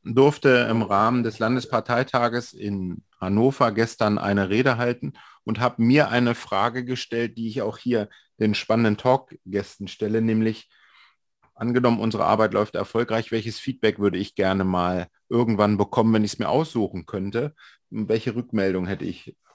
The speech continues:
gerne irgendwann? Und meine Antwort war in der Rede dann eben,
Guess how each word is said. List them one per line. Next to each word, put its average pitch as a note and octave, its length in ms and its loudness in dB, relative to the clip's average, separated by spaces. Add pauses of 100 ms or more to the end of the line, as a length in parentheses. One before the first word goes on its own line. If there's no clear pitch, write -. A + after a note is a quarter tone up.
(360)
gerne F#2+ 260 0
irgendwann? F#2+ 400 -2
Und G2+ 60 2
meine G#2 220 6
Antwort A#2+ 460 4
war A2 220 6
in A#2+ 160 4
der G#2+ 220 4
Rede B2+ 340 2
dann B2+ 220 2
eben, B2 300 0